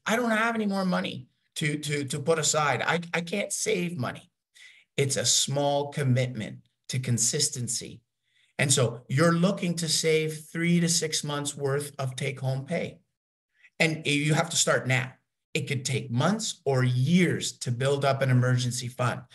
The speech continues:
It doesn't happen overnight, but you can rely on this fund if, you know, you get laid off from your job, you might get sick, a family member might get sick, or you have other unexpected,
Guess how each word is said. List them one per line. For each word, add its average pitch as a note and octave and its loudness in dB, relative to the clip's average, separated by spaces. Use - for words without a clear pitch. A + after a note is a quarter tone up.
It - -8
doesn't B2+ 4
happen C3 0
overnight, A#2 0
but C#3+ 2
you D3+ 4
can C#3 2
rely D#3 4
on D3 2
this A#2 0
fund A#2 -6
if, A2+ 2
you - 2
know, B2 6
you A2 2
get G#2 -4
laid G#2 -4
off G2+ -6
from G2+ -6
your F#2 -8
job, F3 -2
you A#2+ 0
might A2 2
get - -6
sick, F3+ 0
a - -12
family C#3+ 0
member D3+ 2
might D#3 0
get D#3 -2
sick, F3 -4
or B2+ 2
you D3 4
have C3+ 4
other D3 4
unexpected, A#2+ -2